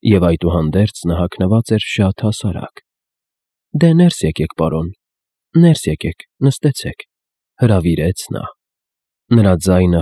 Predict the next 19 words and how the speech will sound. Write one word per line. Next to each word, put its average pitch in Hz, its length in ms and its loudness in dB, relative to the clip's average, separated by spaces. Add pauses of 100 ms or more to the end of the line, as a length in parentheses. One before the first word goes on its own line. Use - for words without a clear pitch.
խորն 90 480 -2
էր, - 180 -12 (380)
կրծքային 92 680 0 (280)
և 113 240 2
զարմանալիորեն 82 960 0
հանգիստ։ - 680 -10 (920)
Բովված 95 640 2
եգիպտացորենի 80 880 -2
փուչիկավոր 80 640 -4
սպիտակ - 560 -4
հատիկները 82 560 -2
լցնելով 73 600 -6
հյուսկեն 80 440 -6
զամբյուղը, 71 640 -4 (640)
տանտիրուհին 135 640 2
առաջարկեց 101 680 -2
համտես 76 480 -8
անել 55 320 -10
ուտելիքը։ - 560 -12